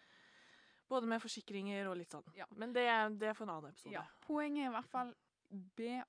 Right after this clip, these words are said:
Speaker 2: om gratis busskort,
Speaker 1: Mm.
Speaker 2: fordi hvis du da bor i Grimstad, så kan du ta bussen til ikea, du kan ta
Speaker 1: Mm.
Speaker 2: bussen til Sørlandssenteret,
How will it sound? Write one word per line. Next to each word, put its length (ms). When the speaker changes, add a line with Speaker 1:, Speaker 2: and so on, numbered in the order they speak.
Speaker 2:
om 240
gratis 400
busskort, 580
Speaker 1:
Mm. 160
Speaker 2:
fordi 300
hvis 120
du 80
da 140
bor 160
i 60
Grimstad, 320
så 300
kan 180
du 100
ta 440
bussen 420
til 200
ikea, 220
du 80
kan 100
ta 80
Speaker 1:
Mm. 60
Speaker 2:
bussen 320
til 260
Sørlandssenteret, 560